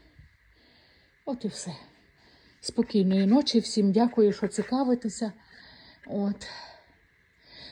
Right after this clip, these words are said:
Ну, у теплиці мені ще так гаряче, дуже прогрівається. Вдень же ж гаряче було, дуже прогрівається земля. Прямо я ходжу он в галошах і в шкарпетках, і в мене ноги мокрі.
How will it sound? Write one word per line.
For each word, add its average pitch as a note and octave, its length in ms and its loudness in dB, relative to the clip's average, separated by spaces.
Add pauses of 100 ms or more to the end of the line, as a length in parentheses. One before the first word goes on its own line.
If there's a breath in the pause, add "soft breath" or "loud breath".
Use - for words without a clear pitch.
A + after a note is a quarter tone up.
(120)
Ну, G#3 120 2
у - 20 2
теплиці A3+ 440 2
мені G3+ 200 4
ще - 140 -2
так A3+ 180 2
гаряче, G3+ 360 0
дуже G#3 520 2
прогрівається. G3+ 1000 0 (520 loud breath)
Вдень F#3+ 400 4
же F3 140 -4
ж E3 80 -8
гаряче F#3+ 440 0
було, F#3 320 -2 (360 loud breath)
дуже G3+ 340 2
прогрівається G#3 760 0
земля. G3 460 0 (200)
Прямо G#3+ 540 2 (420 loud breath)
я G#3+ 120 4
ходжу A3 320 4
он G#3 120 6
в G3+ 120 6
галошах G3 640 4
і G#3 40 2
в G3 60 0
шкарпетках, G#3+ 640 -2 (520 loud breath)
і G#3 80 0
в G3+ 40 4
мене G3+ 240 6
ноги G3+ 240 2
мокрі. F#3+ 440 0